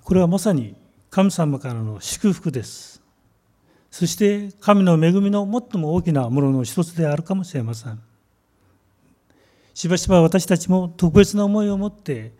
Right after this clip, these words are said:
子供の誕生を迎えます。神の御子を身ごもった乙女マリア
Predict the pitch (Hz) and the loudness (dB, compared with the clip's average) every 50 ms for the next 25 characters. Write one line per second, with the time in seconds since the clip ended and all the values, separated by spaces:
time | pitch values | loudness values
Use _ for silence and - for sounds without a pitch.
0 | _ _ - - 160 147 147 147 143 135 135 135 147 139 135 143 139 139 139 127 | _ _ -6 -4 -2 0 2 2 2 2 0 -2 -2 -2 0 0 0 -2 -2 -2
1 | 120 123 120 113 120 127 120 113 110 113 107 104 - - - - _ _ _ _ | -2 -4 -8 -8 -8 -8 -8 -6 -6 -8 -8 -10 -14 -18 -20 -20 _ _ _ _
2 | _ _ _ _ _ _ _ _ _ _ _ _ _ _ _ _ _ _ _ _ | _ _ _ _ _ _ _ _ _ _ _ _ _ _ _ _ _ _ _ _
3 | _ _ _ _ _ _ _ _ _ _ _ _ _ _ _ _ _ _ _ _ | _ _ _ _ _ _ _ _ _ _ _ _ _ _ _ _ _ _ _ _
4 | _ _ _ _ _ _ _ _ _ _ _ _ - - 202 196 190 180 180 170 | _ _ _ _ _ _ _ _ _ _ _ _ 4 6 8 8 8 8 6 6
5 | 170 165 170 175 160 147 - - - _ _ _ _ - 190 175 165 156 160 165 | 4 2 2 0 -2 -2 -4 -10 -20 _ _ _ _ 2 4 4 6 6 4 6
6 | 170 202 196 190 180 190 - 160 143 143 147 - 180 175 165 156 165 165 156 143 | 6 6 6 6 4 2 -2 -4 -4 -2 0 2 4 4 4 4 4 2 2 0
7 | 120 - | -2 -6